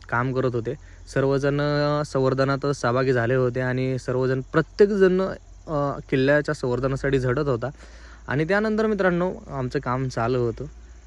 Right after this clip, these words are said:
पाच वाजल्या होत्या. टीममधले सगळेजण न थकता काम चालू होतं त्यांचं.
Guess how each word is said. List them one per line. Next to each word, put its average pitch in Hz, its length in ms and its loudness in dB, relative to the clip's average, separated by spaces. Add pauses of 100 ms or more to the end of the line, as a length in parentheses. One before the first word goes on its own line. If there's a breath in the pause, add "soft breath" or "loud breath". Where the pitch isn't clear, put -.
(240)
पाच 143 240 0
वाजल्या 135 300 2
होत्या. 120 200 -2 (260)
टीममधले 233 440 2
सगळेजण 170 420 4
न 196 200 2
थकता 185 240 0
काम 156 320 2
चालू 139 360 2
होतं 143 200 2
त्यांचं. 147 360 2